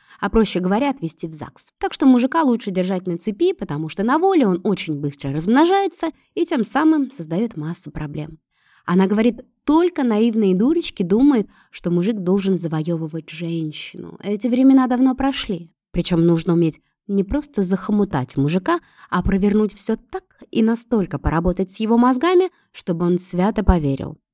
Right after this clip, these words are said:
Женщина вступила с ним в отношения только благодаря его настойчивости. Когда это удается, то это действительно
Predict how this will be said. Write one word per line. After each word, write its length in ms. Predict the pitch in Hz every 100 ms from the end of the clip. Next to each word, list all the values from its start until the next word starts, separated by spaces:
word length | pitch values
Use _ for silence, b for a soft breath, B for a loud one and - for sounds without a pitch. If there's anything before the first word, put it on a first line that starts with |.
| _
Женщина 580 | 185 170 156 143 - 127
вступила 560 | - - 180 202 180
с 140 | 175 -
ним 220 | 185 165
в 60 | 156
отношения 760 | 156 160 156 220 240 214 170 -
только 360 | - 220 226 220
благодаря 560 | 208 220 214 208 220 226
его 880 | 185 190 202 175 175 190 262 285
настойчивости. 1400 | 294 294 269 262 - - 262 254 208 - 165 143 - - - _ _ _ _
Когда 240 | 175 156 147
это 180 | 139
удается, 580 | 139 139 139 196 208 -
то 160 | - 147
это 240 | 180 185
действительно 920 | 151 147 135 - 127 160 - 151 143